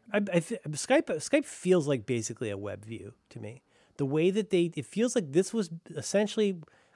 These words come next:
I, I'm gonna talk out of my ass, but my feeling is when you go to preferences and you're like, "Oh,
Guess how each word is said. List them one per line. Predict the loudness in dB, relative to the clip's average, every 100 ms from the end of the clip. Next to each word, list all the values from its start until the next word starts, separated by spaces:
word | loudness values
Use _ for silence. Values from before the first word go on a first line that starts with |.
| -12
I, | -6
I'm |
gonna | -4 -2
talk | -2
out | -4
of | -4
my | -4
ass, | -4 -6 -6
but | -2
my | -2
feeling | -2 0 4 4
is | 4 2
when | 0
you | 2
go |
to | 0
preferences | 0 -2 -2 -6 -2 0 0
and | 0
you're | 0
like, | 0 4
"Oh, | 4 4 -4